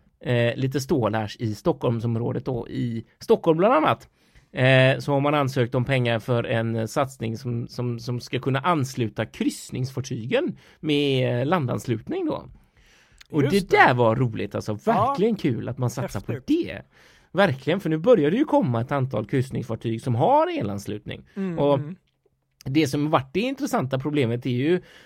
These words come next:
Speaker 1: vad som har varit, alltså det har inte funnits någon riktig drivkraft för att få rederierna att investera i det, i och med att det har inte funnits några hamnar som haft en anslutning som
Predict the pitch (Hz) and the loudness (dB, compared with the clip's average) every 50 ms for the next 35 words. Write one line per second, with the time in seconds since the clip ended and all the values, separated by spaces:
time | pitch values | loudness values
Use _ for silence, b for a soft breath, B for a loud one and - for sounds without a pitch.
0 | B - 151 151 170 156 143 135 127 131 131 - - 151 143 135 135 127 143 139 | B -8 2 4 4 6 6 4 0 -2 -4 -6 -4 -2 0 0 2 0 0 2
1 | 135 127 127 - - - - - 127 123 131 160 147 143 170 165 151 127 190 180 | 2 0 0 -2 -8 -20 -8 -4 -4 -2 0 0 0 0 0 -2 -2 -2 -2 0
2 | 151 127 127 135 156 147 - 123 117 165 165 180 151 - 131 131 - 139 160 - | 0 0 -2 -2 -4 -4 -4 -4 -2 -2 0 0 0 -2 -2 -2 0 0 0 0
3 | - - - 147 131 135 165 139 117 123 127 135 151 147 135 120 139 113 120 117 | -2 -4 -4 -4 -4 -2 -2 0 0 0 0 0 0 -2 -2 -2 -2 -2 -2 -2
4 | 127 139 139 135 135 135 - 165 143 120 135 180 233 254 262 185 123 131 135 135 | -2 -2 -2 -4 -6 -6 -4 -2 0 2 2 2 2 2 2 2 0 0 -2 -4
5 | B B B B - 165 143 131 123 120 117 139 139 127 123 113 - - 147 120 | B B B B -4 0 0 2 2 0 0 -2 -2 -2 -4 -4 -2 -2 0 0
6 | 113 107 - - - 117 113 113 135 185 220 151 113 117 117 170 - 294 196 - | -2 -4 -6 -8 -6 -6 -2 0 2 2 2 0 0 0 4 4 4 4 2 -2
7 | b b b b b b b - - 160 123 - 131 113 - - - - _ _ | b b b b b b b 0 2 2 2 2 2 0 0 -4 -14 -20 _ _
8 | - - - _ _ - - 123 123 131 - 151 156 175 180 143 131 - - 110 | -20 -20 -20 _ _ -12 -8 -6 -6 -6 -4 -2 2 2 2 2 2 0 -2 -4
9 | 107 - - 208 240 196 - 143 147 139 131 - 127 120 | -2 0 -2 -2 -2 -2 -4 -4 -2 -2 -2 -4 -6 -8